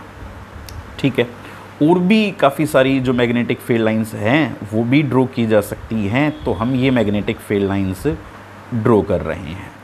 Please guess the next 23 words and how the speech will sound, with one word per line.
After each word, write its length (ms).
ठीक 220
है 60
बच्चों। 340
अब 240
मैग्नेटिक 420
फील्ड 240
लाइंस 360
ड्रॉ 200
करनी 300
आपको 340
आती 380
हैं, 320
तो 100
ये 200
मैग्नेटिक 500
फील्ड 280
लाइंस 260
मैंने 180
कुछ 300
ड्रॉ 200
कर 180
दी 200
हैं 220